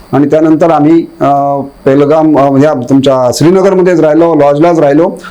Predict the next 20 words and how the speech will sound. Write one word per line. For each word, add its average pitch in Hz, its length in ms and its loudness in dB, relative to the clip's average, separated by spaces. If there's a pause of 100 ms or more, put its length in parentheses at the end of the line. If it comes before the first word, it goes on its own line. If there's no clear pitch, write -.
आणि 147 160 -2
तिसऱ्या 180 340 0
दिवशी 202 280 0
आम्ही 175 180 2
मात्र 165 260 0
आमच्या 147 340 0
फ्लाईटने, 151 420 -2
जे 143 180 -2
शेड्यूल 165 300 0
फ्लाईट, 139 340 -2
फ्लाईट 143 200 0
होतं 147 180 0
त्या 151 240 -2
शेड्यूल 135 240 -2
फ्लाईटने 123 280 0
आलो. 117 240 -4 (520)
त्यावेळेला 180 360 0
आम्ही 190 160 0
बघितलं 175 400 0
की 185 320 -2